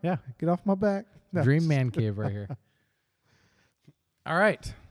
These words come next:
Speaker 1: Well, I probably won't take a whole lot of time 'cause honestly, a lot of what you said would be my dream shop as well.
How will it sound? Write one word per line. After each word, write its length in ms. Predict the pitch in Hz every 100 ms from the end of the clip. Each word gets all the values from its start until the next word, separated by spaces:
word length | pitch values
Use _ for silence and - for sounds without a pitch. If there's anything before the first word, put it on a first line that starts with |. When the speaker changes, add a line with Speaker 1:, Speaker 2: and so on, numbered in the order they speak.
| -
Speaker 1:
Well, 260 | 135 160 -
I 140 | 180
probably 300 | - 311 311
won't 180 | 214 160
take 160 | 180
a 60 | 160
whole 180 | 131 175
lot 100 | 165
of 60 | -
time 200 | 156 151
'cause 180 | 147 131
honestly, 600 | 117 143 165 175 175 165 - _ _ _ _ _ _ _ _ _ - -
a 60 | 123
lot 220 | 139 160
of 60 |
what 120 | 151 147
you 80 |
said 300 | 127 139 135
would 220 | 131 127 117
be 440 | 123 117 117 117
my 280 | 113 113 117
dream 280 | 107 104 104
shop 300 | - 95 -
as 100 | 87
well. 260 | 92 80